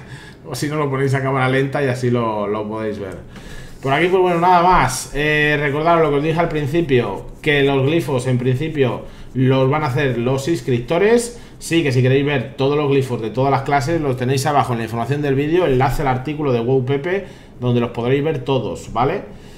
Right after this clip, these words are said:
Eh, además de eso, de conocerlos y tal, y luego, pues eso, en su, en su vídeo, pues ver cómo, qué es lo que hacen, por así decirlo.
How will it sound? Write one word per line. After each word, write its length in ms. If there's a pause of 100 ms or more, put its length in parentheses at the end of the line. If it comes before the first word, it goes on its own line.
(280)
Eh, 480
además 400
de 80
eso, 180
de 460
conocerlos 680
y 40
tal, 320
y 60
luego, 180
pues 160
eso, 160
en 140
su, 440
en 140
su 200
vídeo, 280
pues 140
ver 280
cómo, 760
qué 100
es 80
lo 140
que 120
hacen, 360
por 120
así 200
decirlo. 440